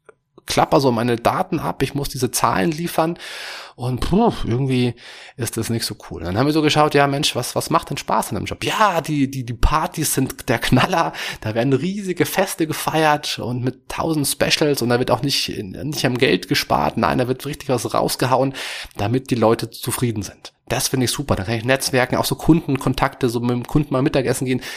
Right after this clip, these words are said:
das finde ich klasse. Also diese Sachen fand er super, dieses krasse, auf Leistung getrimmte Zahlenspiel fand er aber total doof. Und was ich dann mit ihm gemacht habe, war, dass wir uns mal angeschaut haben, hey, kann es sein, dass du überhaupt am richtigen Fleck bist?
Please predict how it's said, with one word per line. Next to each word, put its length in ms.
das 240
finde 160
ich 160
klasse. 320
Also 180
diese 200
Sachen 280
fand 180
er 60
super, 360
dieses 340
krasse, 500
auf 200
Leistung 360
getrimmte 500
Zahlenspiel 760
fand 260
er 20
aber 140
total 320
doof. 360
Und 480
was 180
ich 80
dann 140
mit 120
ihm 100
gemacht 320
habe, 120
war, 80
dass 140
wir 40
uns 140
mal 80
angeschaut 360
haben, 160
hey, 300
kann 220
es 120
sein, 280
dass 140
du 100
überhaupt 320
am 80
richtigen 360
Fleck 380
bist? 360